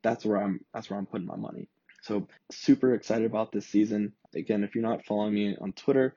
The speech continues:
um, it's at Falcone Forecast. I'm actually gonna be, I've actually expanded over the summer, did some, did some more work on it, and I'm gonna be putting out picks for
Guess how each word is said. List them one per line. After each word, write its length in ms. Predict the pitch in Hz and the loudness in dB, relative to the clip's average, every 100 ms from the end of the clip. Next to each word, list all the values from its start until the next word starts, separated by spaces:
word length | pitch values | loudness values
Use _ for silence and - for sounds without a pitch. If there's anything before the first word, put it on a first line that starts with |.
| - | -8
um, 180 | - 101 | -6 -6
it's 140 | - | -2
at 220 | 117 110 | -2 -2
Falcone 440 | - 110 - 107 104 | -4 -6 -4 -6 -6
Forecast. 680 | - 104 - 113 107 - - | -2 -2 0 -2 -2 -4 -4
I'm 120 | 107 | -4
actually 240 | 110 117 | -2 -2
gonna 180 | 113 107 | 0 0
be, 380 | 104 104 104 - - - - | 2 4 2 -2 -16 -16 -10
I've 100 | 113 | -6
actually 220 | 107 110 | -4 -2
expanded 560 | 104 - 107 104 104 110 _ - | -4 -4 -2 2 2 0 _ -6
over 120 | 107 | -6
the 80 | 95 | -4
summer, 300 | - 123 120 | 0 2 2
did 240 | 117 104 | 2 0
some, 280 | - 104 101 | -2 -2 -2
did 140 | 113 - | -6 -8
some 140 | 113 | -4
more 140 | 107 104 | 0 2
work 260 | 113 107 _ _ _ | 2 2 _ _ _
on 240 | 117 104 104 | -6 -2 -4
it, 160 | 101 - | -6 -8
and 360 | 107 101 101 | -6 -4 -4
I'm 120 | - 113 | -2 0
gonna 120 | 101 | -2
be 60 | - - | -4 0
putting 160 | 131 | 0
out 160 | 131 - | 2 0
picks 240 | 113 101 | 0 0
for 560 | - - 104 98 98 | -4 -4 0 2 0